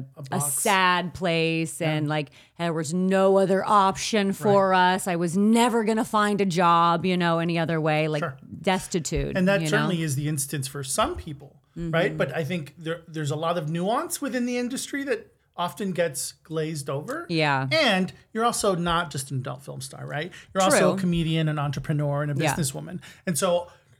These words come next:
Speaker 1: most people don't kind of look through that prism when
Speaker 2: Yeah.
Speaker 1: you're looking at adult film stars, but you're a brand as well.
Speaker 2: Yeah.
Speaker 1: Right? For all of those positives and negatives that go along with it.
Speaker 2: Yeah.
Speaker 1: Yep.
Speaker 2: How did you feel, though,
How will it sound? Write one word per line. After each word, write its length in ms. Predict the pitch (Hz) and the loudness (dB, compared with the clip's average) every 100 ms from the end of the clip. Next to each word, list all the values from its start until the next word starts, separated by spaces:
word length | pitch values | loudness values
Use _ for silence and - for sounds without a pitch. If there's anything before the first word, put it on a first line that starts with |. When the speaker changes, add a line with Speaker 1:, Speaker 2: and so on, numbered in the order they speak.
| _ _ _ _ _ _ _ _ | _ _ _ _ _ _ _ _
Speaker 1:
most 260 | 196 208 - | -6 -4 -4
people 240 | 214 202 | -4 -4
don't 420 | 165 175 175 - - | -2 -2 -4 -12 -10
kind 180 | 175 | -6
of 120 | 147 143 | -6 -6
look 160 | 139 | -8
through 200 | - 165 | -6 -6
that 180 | 147 147 | -4 -6
prism 500 | - 139 190 202 226 - | -6 -4 -4 -4 -6 -4
when 140 | 180 | 0
Speaker 2:
Yeah. 140 | 165 151 | 2 2
Speaker 1:
you're 60 | |
looking 180 | 151 196 | 0 -2
at 60 | 196 | -4
adult 340 | 190 196 208 | -2 -2 -4
film 160 | 214 208 | -6 -6
stars, 300 | - 233 233 | -4 -4 -4
but 240 | 220 175 | -6 -6
you're 160 | 180 165 | -6 -6
a 40 | 139 | -4
brand 420 | 165 185 165 147 | -2 0 -2 -4
as 140 | 135 | -4
well. 480 | 175 175 139 135 - - | 2 2 2 -2 -8 -4
Speaker 2:
Yeah. 320 | 180 156 147 | 0 0 0
Speaker 1:
Right? 260 | 156 226 - | -2 -2 -2
For 160 | 196 | 0
all 180 | 185 185 | 0 0
of 120 | 190 | 0
those 480 | 190 190 190 - - _ _ - - | 2 2 2 -4 -10 _ _ -10 -4
positives 400 | 165 175 196 196 | 0 0 0 -2
and 100 | 226 | 0
negatives 340 | 240 226 185 | 0 0 0
that 120 | 175 | -2
go 120 | 147 180 | -2 -4
along 220 | 180 185 | -4 -4
with 160 | 220 | -6
it. 160 | - - - | -10 -16 -10
Speaker 2:
Yeah. 340 | 170 170 151 156 135 | -2 2 2 -2 -8
Speaker 1:
Yep. 120 | 160 139 _ _ - - _ | -16 -18 _ _ -20 -20 _
Speaker 2:
How 140 | 226 233 | 0 2
did 200 | 269 254 | 2 0
you 100 | 254 | -2
feel, 240 | 175 156 | 0 0
though, 260 | 135 135 | 0 -4